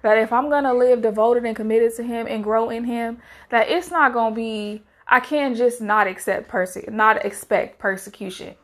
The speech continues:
Like, it's just, it's in the word. It's gonna happen, right? <laughs> And so, um, yeah, so that's something I learned today too. Um, just expect it.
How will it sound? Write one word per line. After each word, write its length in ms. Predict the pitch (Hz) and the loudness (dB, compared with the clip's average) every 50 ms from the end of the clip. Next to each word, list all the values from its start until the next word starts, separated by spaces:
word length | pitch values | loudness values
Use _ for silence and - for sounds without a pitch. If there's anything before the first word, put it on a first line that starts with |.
| _ _ - | _ _ -6
Like, 160 | 208 202 202 - | -4 -4 -2 -4
it's 160 | 226 214 220 | -4 -4 0
just, 260 | - 214 214 220 - | 0 -2 -2 -2 -2
it's 240 | - 208 220 220 - | -2 -2 -2 -2 0
in 160 | - 226 226 | 0 2 2
the 60 | 214 202 | 2 0
word. 420 | 202 196 190 185 170 175 - - | 0 2 2 2 2 0 -4 -8
It's 140 | 214 - - | -10 -6 -4
gonna 180 | 214 202 196 | -2 -2 -2
happen, 440 | 190 185 - - - - - - - - _ - | -4 -6 -8 -10 -12 -16 -20 -20 -20 -20 _ -2
right? 400 | 214 196 196 208 240 - - - _ | 0 2 2 2 0 -2 -6 -12 _
<laughs> 40 | _ _ - - - - - - - - 269 277 - - - - 240 - _ _ - - - - - - _ _ _ - 247 | _ _ -20 -20 -20 -20 -20 -10 -6 -4 -4 -4 -4 -6 -10 -14 -14 -16 _ _ -20 -20 -20 -20 -20 -20 _ _ _ -2 0
And 180 | 247 240 240 | 0 0 0
so, 460 | 240 - 254 240 233 233 233 226 - | 2 4 4 6 6 6 4 2 0
um, 640 | - 233 233 226 220 220 220 220 214 214 214 220 233 _ _ _ - - - - _ - | -2 -2 0 0 0 0 -2 -2 -4 -6 -6 -10 -12 _ _ _ -20 -20 -20 -20 _ -2
yeah, 300 | 339 330 254 - - - | 2 4 4 4 4 0
so 180 | - - 226 226 | -2 0 2 4
that's 240 | 233 254 277 269 | 4 4 2 2
something 280 | - 285 269 269 277 262 | -2 -4 -4 -2 -2 -2
I 120 | 254 240 | 0 0
learned 260 | 226 214 214 214 220 - | 0 0 -2 -4 -6 -6
today 260 | 220 220 214 208 208 | -6 -4 -4 -4 -4
too. 500 | 208 - 226 220 208 202 208 214 220 - - | -6 -6 -6 -6 -4 -4 -6 -8 -10 -8 -6
Um, 260 | 208 202 208 208 202 | -4 -4 -4 -4 -2
just 240 | 220 226 233 - - | -2 -2 -2 -2 -4
expect 500 | 220 220 - - 196 196 254 - - - | -6 -6 -6 -6 -6 -4 -4 -6 -8 -12
it. 220 | 160 - - | -12 -12 -14